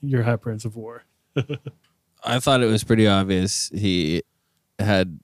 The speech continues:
Speaker 2: or, or I guess I should say, I didn't think he had any intention of actually making Dalinar High Prince of War at this point. Like,
Speaker 1: I d-, yeah, I think he probably feels that this is pretty unlikely to actually work. So he's just like,
Speaker 2: Mm-hmm.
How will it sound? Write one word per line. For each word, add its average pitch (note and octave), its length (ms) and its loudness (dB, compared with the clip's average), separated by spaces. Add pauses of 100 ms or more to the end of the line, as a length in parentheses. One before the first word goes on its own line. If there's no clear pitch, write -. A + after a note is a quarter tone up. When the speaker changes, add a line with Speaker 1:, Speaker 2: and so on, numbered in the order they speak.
Speaker 2:
or, A#2 120 2
or A#2+ 320 2
I A2 160 2
guess A2+ 260 0
I G#2+ 80 2
should G#2 180 -2
say, F#2+ 420 2 (100)
I F#2+ 480 0 (140)
didn't G#2 320 -2
think F#2+ 260 -4
he G2 120 0
had E2+ 180 0
any F2+ 260 0
intention F2 500 -2
of D#2+ 100 -2
actually E2+ 400 -2
making E2+ 400 -6
Dalinar D#2+ 720 -2 (280)
High G2+ 140 2
Prince F#2 320 -2
of F#2 120 -4
War E2+ 220 0
at D#2+ 120 -4
this D#2+ 220 -2
point. - 380 -10
Like, D#2 260 -10 (520)
Speaker 1:
I C#3 140 2
d-, D3 180 0
yeah, C3+ 160 4
I C3+ 40 2
think C#3+ 220 -4
he C3+ 120 0
probably A#2 540 0
feels A2 580 -2
that A2 560 0 (240)
this A#2 260 -4
is A2 180 -6
pretty A2 260 -6
unlikely G#2 560 -12
to A2 180 -14
actually A2 280 -12
work. A2+ 240 -20
So - 160 -10
he's A#2 180 -4
just A#2 220 -8
like, A#2 380 -12
Speaker 2:
Mm-hmm. A2+ 100 -18